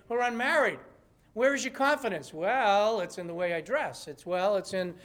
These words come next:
you know, my suave, uh, personality. No, my confidence is in the Lord is going to provide in his timing. You don't think that's practical?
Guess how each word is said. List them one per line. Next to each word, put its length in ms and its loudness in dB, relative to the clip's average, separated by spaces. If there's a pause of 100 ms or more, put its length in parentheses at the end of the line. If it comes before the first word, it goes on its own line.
(280)
you 120 -2
know, 160 0
my 160 0
suave, 800 0
uh, 300 -2
personality. 800 -4 (400)
No, 560 4 (260)
my 160 2
confidence 640 -2
is 360 0 (240)
in 120 -2
the 100 0
Lord 520 2 (180)
is 160 -4
going 300 -2
to 60 -4
provide 760 2 (220)
in 140 -2
his 180 -4
timing. 480 -2 (220)
You 100 -2
don't 120 0
think 160 -4
that's 200 0
practical? 720 0